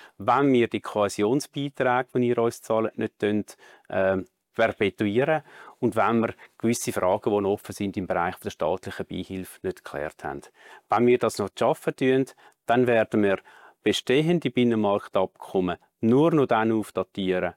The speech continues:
wenn sie unserem überwiegenden Interesse ist, sagt die E U. Und mit neuen Abkommen müssen wir erst gar nicht mehr kommen. Das ist die Ansage von der E U. Wenn wir das neue E-U-Vertragspaket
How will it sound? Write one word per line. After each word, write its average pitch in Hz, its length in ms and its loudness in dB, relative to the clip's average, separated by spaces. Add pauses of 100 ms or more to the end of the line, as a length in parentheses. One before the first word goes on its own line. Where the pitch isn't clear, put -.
(100)
wenn 90 220 -2
sie - 320 -8
unserem 120 400 2
überwiegenden 92 640 -4
Interesse 113 500 -4
ist, - 220 -6
sagt 117 420 -4
die 110 200 0
E 113 40 0
U. 117 140 -2 (360)
Und 98 280 -10 (240)
mit - 160 -4
neuen 110 340 2
Abkommen 104 480 -2 (100)
müssen 85 200 -10
wir 92 140 -6
erst - 180 -8
gar 76 200 -6
nicht 80 100 -10
mehr 73 100 -10
kommen. 67 160 -12 (380)
Das 147 160 0
ist 175 140 -6
die 143 40 4
Ansage 127 360 2
von 110 120 -8
der 98 100 -2
E 120 200 2
U. 180 160 0 (260)
Wenn 113 260 0
wir 101 200 0 (300)
das - 160 -2
neue 131 220 2
E-U-Vertragspaket 110 1160 0